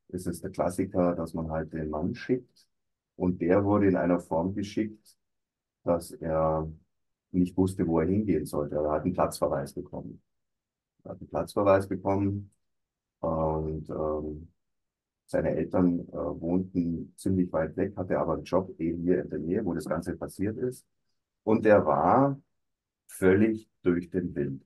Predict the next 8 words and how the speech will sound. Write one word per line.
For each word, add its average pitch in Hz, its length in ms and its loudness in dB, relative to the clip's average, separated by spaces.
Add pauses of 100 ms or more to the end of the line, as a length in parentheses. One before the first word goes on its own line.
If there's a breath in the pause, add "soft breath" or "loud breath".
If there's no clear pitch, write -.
Er 90 140 -4
hat 82 180 -6
so 110 300 4
etwas 117 400 0
in 82 160 -6
seinem 90 520 4
normalen, 85 840 0 (800)
ähm, 80 760 -6